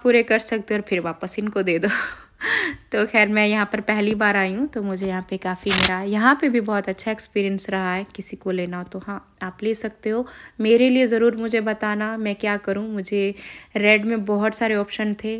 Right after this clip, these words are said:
इस तरह के, जैसा ये ऑप्शन था, आप ये भी ले सकते हो, रेड, मैरून, वेलवेट में। यहाँ से मैं कोई भी लेती तो, आ, मुझे मिल रहे थे, लेकिन मुझे ना ये कलर,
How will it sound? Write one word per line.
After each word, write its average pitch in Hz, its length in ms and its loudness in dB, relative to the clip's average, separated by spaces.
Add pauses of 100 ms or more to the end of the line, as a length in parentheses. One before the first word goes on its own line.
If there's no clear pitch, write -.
(120)
इस - 180 -2
तरह 185 240 -2
के, 190 120 -6
जैसा 190 260 -4
ये 196 200 0
ऑप्शन 202 440 -4
था, 190 240 -6
आप 190 160 -8
ये 196 140 0
भी 196 120 -2
ले 190 160 0
सकते 190 340 -6
हो, 190 200 -2 (540)
रेड, 208 300 0
मैरून, 202 640 0
वेलवेट 202 480 0
में। 208 220 -4 (380)
यहाँ 214 180 0
से 220 140 -2
मैं 220 120 -2
कोई 220 260 2
भी 220 140 0
लेती 208 300 0
तो, 202 380 -4 (400)
आ, 202 200 -4
मुझे 196 340 0
मिल 202 280 2
रहे 180 260 -2
थे, 180 180 -8 (440)
लेकिन 226 240 2
मुझे 220 280 0
ना 247 120 2
ये 214 160 2
कलर, 196 500 0